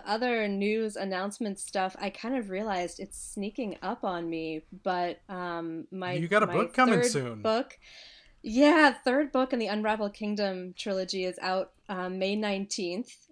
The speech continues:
Speaker 1: Um, I'm not sure how, how to even really feel about that right now, but it's, it's, um, as
Speaker 2: That's
Speaker 1: far as I know, not delayed, still happening.
Speaker 2: <laughs>
Speaker 1: Um, still time to pre-order if that's something you wanna do. Um, and,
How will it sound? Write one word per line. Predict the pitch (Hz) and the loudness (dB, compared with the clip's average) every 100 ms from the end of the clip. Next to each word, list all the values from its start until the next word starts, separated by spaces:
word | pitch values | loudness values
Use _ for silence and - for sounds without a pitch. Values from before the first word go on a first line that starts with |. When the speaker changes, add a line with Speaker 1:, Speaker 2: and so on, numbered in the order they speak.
| - | -12
Speaker 1:
Um, | 185 180 175 _ _ | -8 -8 -10 _ _
I'm | 220 | -6
not | 208 202 | -4 -4
sure | - - 220 220 208 - - | -2 0 0 0 -4 -10 -8
how, | 208 208 | -4 -4
how | 202 214 | -2 -2
to | 208 | -2
even | 214 214 | -2 -4
really | 202 220 | -2 -2
feel | 240 233 | 0 2
about | 208 202 190 | 2 2 2
that | 185 - | 0 0
right | 190 196 | 0 0
now, | 185 185 226 | -2 -2 -2
but | 202 254 254 294 277 | 2 4 4 2 2
it's, | 240 - - - | 0 0 -16 -6
it's, | 220 226 - - | -6 -6 -12 -6
um, | 202 | 0
as | 202 180 | 2 2
Speaker 2:
That's | 208 | 0
Speaker 1:
far | 196 247 302 | 2 4 4
as | 311 - | 2 2
I | 277 277 | 2 2
know, | 269 240 277 294 302 302 - - - | 2 0 2 2 0 -2 -12 -18 -8
not | 247 254 262 254 | 2 4 4 4
delayed, | 349 247 277 277 254 262 | 4 6 4 4 0 -4
still | - 269 254 | -2 2 2
happening. | 269 247 247 254 247 247 247 240 | 2 0 0 0 0 0 -2 -4
Speaker 2:
<laughs> | - | -2
Speaker 1:
Um, | 196 196 196 196 190 190 | 0 0 -2 -4 -8 -10
still | - 214 202 | -8 -4 -4
time | 214 208 | -4 -4
to | 202 | -6
pre-order | - 208 190 180 190 190 | -8 -6 -4 -4 -4 -4
if | 185 | -4
that's | 175 - | -6 -6
something | 190 - | -10 -8
you | 202 190 | -8 -8
wanna | 185 190 | -8 -8
do. | 185 175 175 180 208 _ _ - - - _ - | -6 -4 -4 -4 -8 _ _ -20 -20 -20 _ -12
Um, | 185 180 175 175 175 175 175 _ _ - | -4 -2 0 -2 -6 -10 -14 _ _ -8
and, | 220 196 196 | -4 -2 -4